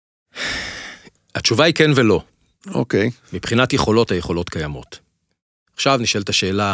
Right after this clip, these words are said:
Speaker 1: האם אתה עומד בחוקי הגנת הפרטיות, לא עומד בחוקי הגנת הפרטיות. זה שאני מסתכל על המידע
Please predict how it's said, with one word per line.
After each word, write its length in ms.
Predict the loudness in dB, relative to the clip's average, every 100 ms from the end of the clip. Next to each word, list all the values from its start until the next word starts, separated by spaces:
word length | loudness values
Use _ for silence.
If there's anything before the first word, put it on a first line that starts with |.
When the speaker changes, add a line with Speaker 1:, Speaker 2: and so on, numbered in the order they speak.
| -4
Speaker 1:
האם 240 | -6 -8 -8
אתה 120 | -6
עומד 260 | -6 -6
בחוקי 400 | -6 -8 -6 -4
הגנת 300 | -4 -6 -8
הפרטיות, 720 | -12 -12 -10 -8 -8 -8 -8
לא 60 | -8
עומד 200 | -6 -8
בחוקי 300 | -12 -14 -10
הגנת 240 | -8 -8
הפרטיות. 440 | -10 -12 -12 -12 -6
זה 100 | -4
שאני 200 | -2 -2
מסתכל 440 | -2 -4 -4 -2
על 80 | 0
המידע 420 | -2 -2 -2 -2